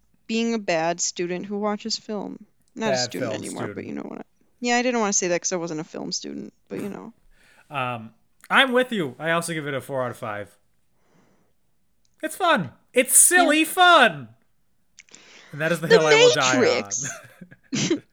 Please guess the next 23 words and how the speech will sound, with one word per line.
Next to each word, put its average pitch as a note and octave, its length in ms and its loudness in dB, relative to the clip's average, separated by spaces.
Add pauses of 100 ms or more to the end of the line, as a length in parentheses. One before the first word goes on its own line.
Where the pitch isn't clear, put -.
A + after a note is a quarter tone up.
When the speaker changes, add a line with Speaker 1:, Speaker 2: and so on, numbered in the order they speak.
Speaker 1:
It's A#4 220 2
silly B3 540 2
fun. A#3+ 920 4
Speaker 2:
The C4+ 240 6
family F4+ 540 2
hit D4 160 2
of D4 160 -12
the D#4+ 120 -2
summer. G3 680 0 (760)
Speaker 1:
The A#3+ 220 2
Matrix. - 1080 -4 (600)
Speaker 2:
Um, D3 400 -2
Speaker 1:
The D#4+ 60 -4
whole A3+ 220 2 (180)
crowd F#3 420 0
turns G3 260 -2
around F#3+ 120 2
and F#3 100 -4
gives F#3 200 -4
a F#3 40 -4
thumbs F#3 480 -2
up. F3 240 0 (260)
Speaker 2:
<laughs> - 1080 -6